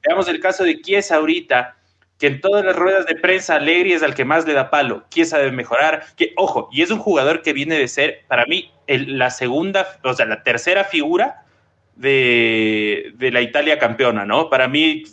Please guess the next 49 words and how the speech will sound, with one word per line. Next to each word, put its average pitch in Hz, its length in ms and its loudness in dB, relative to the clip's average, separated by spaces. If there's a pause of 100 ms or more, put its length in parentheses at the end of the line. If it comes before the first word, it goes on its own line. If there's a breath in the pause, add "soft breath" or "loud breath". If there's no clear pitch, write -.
(180)
eh, - 460 -14
Donnarumma, 147 600 0
Spinazzola 143 600 0
y, 123 120 0
y 120 200 -2
evidentemente 135 640 0
Chiesa, 131 340 -2
¿no? 107 160 -4
Pero 110 160 -4
para 110 140 2
mí, 143 120 0
o 139 60 -2
sea, 120 120 -2
es 117 60 -4
un 151 80 -4
jugador 156 340 0
que - 80 -10
no 135 160 -2
puedes 170 180 2
dudar 143 280 0
de 147 120 -4
que - 80 -20
está 123 400 0
a, 58 760 -12
a 117 140 2
un 117 100 0
ritmo 131 200 -4
superlativo. 117 640 -4 (380 loud breath)
Y 160 100 -8
con 185 180 0
Zaniolo, 233 500 2
que 175 80 -6
lastimosamente, 202 1080 0
eh, 127 260 -2 (600)
yo 143 240 0
amo 180 200 2
la 156 120 2
Roma, 143 360 0
yo 117 140 -2
amo 131 120 -2
la 127 80 0
Roma, 120 420 0
quiero 117 160 -2
aclararlo 110 420 -2
eso 110 280 -2
antes, 107 320 -6
antes 107 240 -12
de 107 60 -10
todo, 120 240 -2